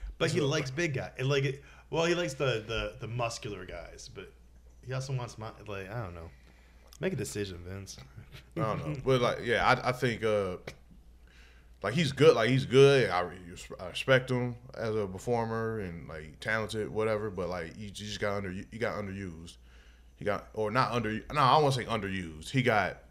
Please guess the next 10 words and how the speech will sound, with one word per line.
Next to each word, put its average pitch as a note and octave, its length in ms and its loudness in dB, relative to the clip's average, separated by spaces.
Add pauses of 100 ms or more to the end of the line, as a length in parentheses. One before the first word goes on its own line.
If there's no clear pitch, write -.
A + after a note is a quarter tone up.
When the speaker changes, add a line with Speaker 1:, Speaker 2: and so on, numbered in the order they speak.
(340)
Speaker 2:
um, F2+ 500 -2 (600)
misused. F#2 720 -2 (400)
Yeah. F2+ 160 -4 (160)
Speaker 1:
Yeah. A#2 180 0
Speaker 2:
Pretty D3 160 2
much A2+ 140 2
what A2+ 160 -8
you A2+ 60 -6
just F#2+ 200 -6
said. D2+ 260 -4